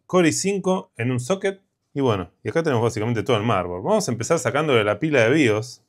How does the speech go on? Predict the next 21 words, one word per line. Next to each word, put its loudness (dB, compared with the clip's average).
porque -8
dijimos -6
que -6
esto -6
podía -2
ser -12
un -10
problema -6
de -4
bios, 0
tal -2
vez -2
el -4
bios 0
frisado, -2
yo -6
no -4
creo. 0
Pero -8
vamos -8
a -4